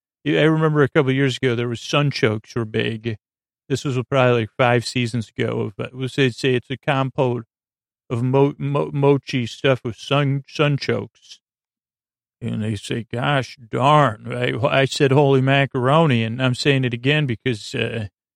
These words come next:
I don't know, I wouldn't know how to say holy mochi sunchoke or, or, or, roni. Anyway, I guess I'm off topic. I'm here to keep you company as you drift off to sleep,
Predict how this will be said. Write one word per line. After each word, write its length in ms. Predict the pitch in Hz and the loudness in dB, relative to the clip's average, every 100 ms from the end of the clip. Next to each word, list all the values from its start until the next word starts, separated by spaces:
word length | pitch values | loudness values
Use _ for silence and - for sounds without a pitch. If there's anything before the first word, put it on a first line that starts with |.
| _ _ _ _ _ _ _ _ | _ _ _ _ _ _ _ _
I 60 | 110 | -4
don't 180 | 127 139 | 0 2
know, 300 | 135 139 139 | 2 0 2
I 340 | 131 131 127 | 4 4 4
wouldn't 320 | 127 135 131 | 2 -2 -2
know 140 | 131 127 | 0 0
how 100 | 135 | 0
to 80 | 120 | -2
say 220 | - 143 | 2 2
holy 320 | 123 127 127 | 2 0 0
mochi 500 | 120 127 123 - 123 | 0 0 -2 -6 -10
sunchoke 640 | 104 143 123 117 139 123 110 | -6 -4 -4 -2 -2 -2 -4
or, 140 | 127 127 | -10 -10
or, 540 | 127 127 117 131 127 | -6 -6 -4 2 4
or, 180 | 139 131 | 4 0
roni. 680 | 120 131 147 151 123 120 98 _ _ _ _ _ _ _ _ _ _ - | 2 4 4 0 -4 -10 -14 _ _ _ _ _ _ _ _ _ _ -6
Anyway, 400 | 185 160 131 127 | 0 2 0 -2
I 20 | |
guess 260 | 120 214 - | -2 -2 -2
I'm 140 | 160 | 0
off 200 | 143 123 | 2 0
topic. 340 | - 120 117 127 | 0 -2 -2 -4
I'm 140 | 139 | -2
here 180 | 147 240 | 2 2
to 80 | 196 | 0
keep 220 | - 180 | -2 -4
you 100 | 156 | -4
company 680 | 135 135 110 123 117 110 117 - _ _ _ _ _ _ _ | -2 -2 -2 -4 -6 -4 -6 -10 _ _ _ _ _ _ _
as 260 | 143 143 - | -2 -2 0
you 120 | 147 | -2
drift 360 | 127 131 123 - | 2 2 2 0
off 280 | 117 113 | 0 0
to 100 | - | -4
sleep, 300 | 117 - 127 | -6 -4 -8